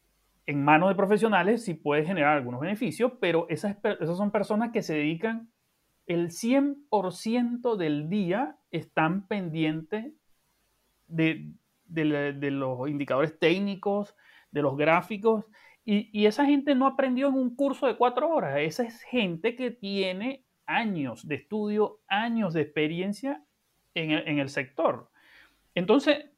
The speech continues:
para cerrar aquí esta idea, yo les diría que al que le ofrezca que con un curso de cuatro horas, de cuatro horas cada dos semanas, algo así,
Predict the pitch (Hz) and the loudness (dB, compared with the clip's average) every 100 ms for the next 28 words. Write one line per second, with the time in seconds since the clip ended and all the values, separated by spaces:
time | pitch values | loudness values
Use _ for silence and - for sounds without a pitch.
0 | _ - 170 165 165 170 214 240 240 254 | _ 4 6 6 6 6 6 4 2 0
1 | 247 277 262 254 214 240 269 - _ _ | 0 0 6 8 10 8 2 -10 _ _
2 | _ _ _ _ - 147 165 196 214 202 | _ _ _ _ -4 2 6 6 6 6
3 | 185 147 151 143 131 190 202 - 117 - | 6 2 2 0 0 0 0 -4 -14 -16
4 | _ _ - 131 147 156 175 202 196 202 | _ _ -12 -8 -2 -2 0 -2 -2 -2
5 | 185 170 160 175 165 160 95 - _ _ | -2 0 0 2 4 4 2 -10 _ _
6 | _ _ _ - 135 156 151 208 233 302 | _ _ _ -10 0 2 6 8 10 8
7 | 294 285 _ _ _ _ _ _ _ _ | 2 -4 _ _ _ _ _ _ _ _
8 | - 180 196 208 208 269 190 185 175 147 | 4 10 12 10 8 6 8 6 8 4
9 | 165 180 180 165 202 | 6 4 4 -6 -6